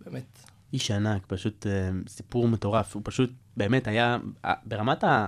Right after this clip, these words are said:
Speaker 2: ה-, אירוע מתנדב-, כאילו, הכנס מתנדבים הראשון, שדיברנו על משימות וחלוקה, ומי משיג, ומי הולך, ומי מקבל, ומי... היה אצלו בבית. כאילו, א-, אחותו הייתה מגיעה איתנו גם ל-, לירידי מכירות, כאילו, כזה,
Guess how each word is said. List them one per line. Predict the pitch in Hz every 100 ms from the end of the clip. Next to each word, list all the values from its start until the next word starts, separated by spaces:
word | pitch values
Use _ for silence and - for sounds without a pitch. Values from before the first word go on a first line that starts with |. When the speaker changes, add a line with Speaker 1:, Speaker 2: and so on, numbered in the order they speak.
| -
Speaker 2:
ה-, | 95 95 90 101 - _ - -
אירוע | 107 160
מתנדב-, | 156 120 113 101
כאילו, | 104 95
הכנס | - - - 156 175 131
מתנדבים | 107 104 120 143
הראשון, | 104 101 143 175
שדיברנו | 101 101 110 131 135
על | 101
משימות | - 107 110 131 107
וחלוקה, | - 76 - 139 98
ומי | 104
משיג, | 117 107 - 123
ומי | 104 113
הולך, | 113 135
ומי | 101 110
מקבל, | - 135
ומי... | 110 98 - - - - _ _ _
היה | 107 151
אצלו | - 175
בבית. | 135 143 - - - - - _ _ _
כאילו, | - 107 104
א-, | -
אחותו | - - - 117 - 185 185
הייתה | 139 151
מגיעה | 147 131 143
איתנו | 147 127 120
גם | 139 131
ל-, | 117 110
לירידי | 107 110 113 123
מכירות, | 127 120 117 127
כאילו, | 120 110
כזה, | - 104 104